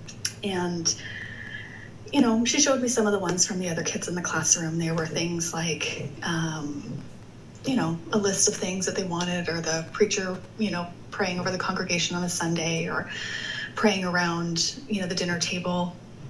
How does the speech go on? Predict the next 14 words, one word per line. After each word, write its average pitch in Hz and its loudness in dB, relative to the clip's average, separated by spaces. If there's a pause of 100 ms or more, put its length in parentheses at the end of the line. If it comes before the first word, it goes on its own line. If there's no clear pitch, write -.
(160)
um, 170 0
you 175 0
know, 170 -2
as - -2
a 208 -2
family, 170 0
or 175 0
their 185 2
mom 170 0
or - -2
dad 170 0
saying, 165 -2
you 196 -6
know, 165 -6